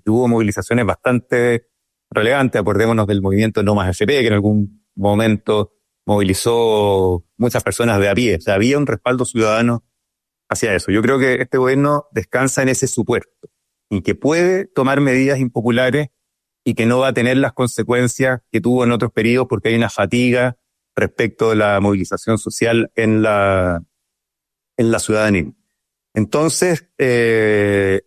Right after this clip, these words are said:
es una fortaleza en el sentido que todos reclamamos a nuestros gobernantes el, el tener la visión e incluso la valentía de tomar medidas que son impopulares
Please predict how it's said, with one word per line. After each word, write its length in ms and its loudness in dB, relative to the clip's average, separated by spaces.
es 160 -2
una 140 2
fortaleza 500 0
en 60 0
el 80 0
sentido 420 -2
que 100 0
todos 420 0
reclamamos 960 2
a 120 -2
nuestros 560 0
gobernantes 880 0
el, 1120 0
el 200 -2
tener 680 0
la 380 0
visión 800 0
e 420 0
incluso 400 -2
la 120 0
valentía 560 0
de 40 0
tomar 220 0
medidas 440 0
que 120 -12
son 640 0
impopulares 680 -2